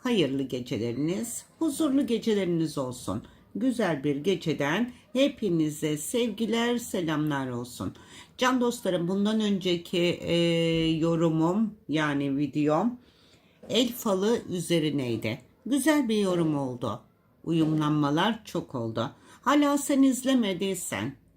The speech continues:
farkında değilsen, kanalımda olduğumu hatırlatmak isterim. Zamansız zamana niyetlendiğim tüm bakımlarımı denk geldiğin zaman gönül rahatlığıyla izleyebilirsin.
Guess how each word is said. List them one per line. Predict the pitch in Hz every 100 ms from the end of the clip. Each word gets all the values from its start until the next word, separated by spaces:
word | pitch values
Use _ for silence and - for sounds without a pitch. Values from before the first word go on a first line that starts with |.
| _ _ _ _ _
farkında | 170 175 - 170 175 190 208
değilsen, | 160 147 143 - - 139 143 214 - _ _ _
kanalımda | - 285 233 135 135 127 156
olduğumu | - 196 147 151 214
hatırlatmak | 175 - 143 135 135 147 123 131
isterim. | - - 85 76 - _ _ _ _ _ _ _ _
Zamansız | - 220 277 285 - 330 269
zamana | 320 269 208 170
niyetlendiğim | 156 151 147 - 143 147 151 151 165
tüm | - 208 135
bakımlarımı | 127 - 127 120 120 147 208 208
denk | 233 247
geldiğin | 247 240 233 240 233 233
zaman | 220 165 160 151 156
gönül | 190 196 175
rahatlığıyla | 147 147 139 - 151 135 135
izleyebilirsin. | - 185 160 151 160 185 139 127 110 - 95